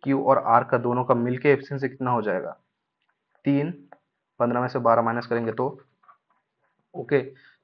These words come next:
तो total capacity मेरा तीन सौ है, यानी कि एलसीएम, और तीन एक minute में वो लोग करेंगे efficiency, एक minute का एफिशिएंसी, तो कितना minute time लग जाएगा, हंड्रेड minutes। So that is our answer। Thank you so much। और ऐसे ही जितने भी hard, हार्ड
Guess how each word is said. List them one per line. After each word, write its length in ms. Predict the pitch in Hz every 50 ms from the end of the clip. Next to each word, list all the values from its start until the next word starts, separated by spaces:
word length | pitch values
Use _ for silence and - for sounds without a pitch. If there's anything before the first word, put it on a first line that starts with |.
| _ -
तो 60 | 156
total 380 | - - - 131 117 104 - 139
capacity 440 | 139 139 139 139 143 - 147 147 143
मेरा 160 | 143 139 143
तीन 240 | 143 - 143 143 147
सौ 160 | 147 160 143
है, 120 | 131 113
यानी 160 | 113 113 113 113
कि 100 | - -
एलसीएम, 380 | 123 127 127 - 131 120 107
और 240 | - - 107 123 - - - _ _ _ _ _ _ -
तीन 260 | 139 139 143 147 143
एक 280 | - - 139 139 139 143
minute 240 | 143 143 139 -
में 60 | 151 151
वो 140 | 147 143
लोग 260 | 139 139 135 139 - -
करेंगे 280 | 139 131 123 110 110 - - _ _ -
efficiency, 600 | 123 117 127 127 127 123 120 - 131 - - - _ -
एक 180 | 110 117 - 123
minute 140 | 120 117
का 80 | - 127
एफिशिएंसी, 320 | 117 117 120 113 107 104
तो 100 | 98 113
कितना 260 | 110 - 131 - - 139
minute 200 | 139 139 135 139
time 180 | 135 127 123 113
लग 120 | 104 101
जाएगा, 240 | 107 - 101 90 - 113
हंड्रेड 260 | 110 110 113 110 113
minutes। 380 | 117 120 139 - - - - _ _ _ _ _ _ _ _ _ _ _ _ _ _ _ _ _ _ _ _ _ _
So 120 | - 135
that 140 | 123 117 117
is 120 | 123 117 117
our 140 | 117 110 110
answer। 280 | 107 107 110 131 143 185 - - _ _ _ _ _ _ _ _ _
Thank 220 | - 120 113 - 127
you 80 | 120
so 120 | - 127 120 120
much। 160 | 127 123 - - _ _ _ _ _ _ _ -
और 120 | 135 139
ऐसे 260 | - 127 131 - 143 139
ही 60 | 135
जितने 300 | 135 131 127 - 131 127
भी 100 | 131 131
hard, 320 | 135 131 123 113 113 113
हार्ड 340 | 127 123 113 113 107 113 -